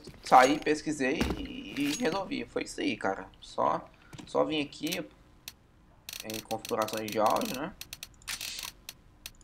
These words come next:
E mudar de, desse head-, headphone with H R T F.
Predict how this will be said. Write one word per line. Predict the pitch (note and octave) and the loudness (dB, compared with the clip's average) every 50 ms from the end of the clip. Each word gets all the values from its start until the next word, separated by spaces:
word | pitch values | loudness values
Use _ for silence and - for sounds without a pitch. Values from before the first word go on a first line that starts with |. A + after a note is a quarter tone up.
| - - - - - - - - - | -10 -10 -10 -10 -8 -8 -6 -4 -2
E | C3 C#3 | 0 0
mudar | C#3 C3+ A#2+ A#2+ A#2 - - | 0 4 6 6 6 6 6
de, | A#2+ A#2+ B2 B2 A#2+ A2+ A2 G#2+ G#2+ G2+ G2 F#2+ A2 - - - - - - - - - - - - | 4 2 0 0 0 0 0 0 0 -2 -2 -4 -8 -12 -16 -20 -20 -20 -20 -20 -20 -20 -20 -20 -12
desse | - A2+ A2+ - - A#2+ | -8 -8 -6 -6 -4 -2
head-, | G#2 A#2+ A2+ A2+ A2 - - A#2+ | 0 0 0 -2 -4 -8 -12 -8
headphone | A#2 A#2+ B2+ - - - - A2+ A2+ A2 | -6 -6 -6 -6 -6 -8 -6 -6 -6 -4
with | A2+ A2+ G#2+ - | -4 -6 -6 -6
H | G#2 G2+ G2+ G#2 | -4 -2 -2 -2
R | G#2 G#2+ | -2 -4
T | - - - | -4 -6 -4
F. | A2 G#2+ - - | -4 -4 -4 -6